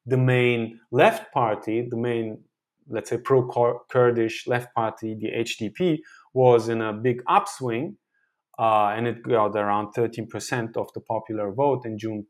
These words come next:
two fifteen. So when there was a trend,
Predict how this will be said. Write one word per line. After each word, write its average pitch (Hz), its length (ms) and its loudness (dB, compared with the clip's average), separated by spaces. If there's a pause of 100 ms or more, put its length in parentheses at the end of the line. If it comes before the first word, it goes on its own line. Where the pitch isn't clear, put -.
(140)
two 113 160 -8
fifteen. 165 680 -2 (460)
So 135 260 4
when 120 600 0
there 123 160 6
was 117 180 2
a 120 120 -4
trend, 160 540 2